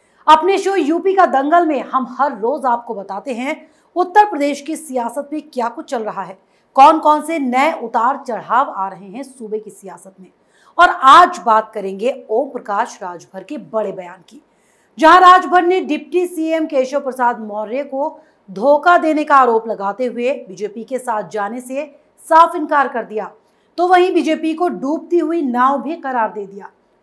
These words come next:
उन्होंने तो ये भी कह दिया कि बीजेपी ने पहले मौर्य के नाम पर वोट मांगे और फिर उन्हें धोखा दे दिया। तो वहीं अमित शाह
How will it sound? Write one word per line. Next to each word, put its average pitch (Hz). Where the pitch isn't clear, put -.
उन्होंने 220
तो 226
ये 185
भी 277
कह 247
दिया 220
कि 254
बीजेपी 247
ने 277
पहले 233
मौर्य 196
के 202
नाम 180
पर 233
वोट 311
मांगे 247
और 302
फिर 392
उन्हें 269
धोखा 202
दे 170
दिया। 196
तो 370
वहीं 381
अमित 330
शाह 339